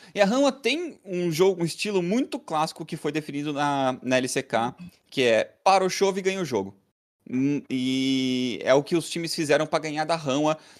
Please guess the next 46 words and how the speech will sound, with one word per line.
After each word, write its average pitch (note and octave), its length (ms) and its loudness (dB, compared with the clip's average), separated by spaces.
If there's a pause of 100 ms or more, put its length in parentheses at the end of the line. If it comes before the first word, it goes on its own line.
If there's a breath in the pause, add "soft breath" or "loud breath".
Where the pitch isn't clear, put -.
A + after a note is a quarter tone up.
(200 loud breath)
Teve C4+ 720 0
uma E3 240 -2
evolução D3+ 720 0
no D#3 220 0
final D3+ 400 -2
do C3 60 -6
split, B2+ 380 -6
que - 80 -12
eles B2 100 -8
conseguiram B2 520 -6
essa A#2+ 220 -2
vaga, A#2 420 0 (300)
que - 80 -4
o C#3 60 0
Deft B2+ 400 2
começou C#3+ 480 -2
a C#3+ 40 2
jogar C3+ 200 2
League B2 180 2
of A#2 160 -2
Legends, C3 340 0
coisa A#2+ 180 -8
que B2+ 80 -4
ele A#2+ 120 -2
não A#2+ 80 -8
tá, A#2+ 120 -2
não D3 220 4
fez B2 240 -2
o A#2+ 40 -6
split C3 300 -8
todo, C3 380 0 (400 soft breath)
mas E3+ 800 -2 (840)
se - 180 -4
ele G#3+ 220 0
voltar D#3 520 0
a - 120 -6
ficar - 240 -4
um A#2+ 80 -6
pouco B2+ 240 -2
abaixo, C#3+ 400 0
o A#2+ 40 -8
Deft, E3+ 460 -6 (440 soft breath)
é, A#3 220 0
volta F#3+ 400 0
pro A3+ 160 -4
pato, F#3+ 400 0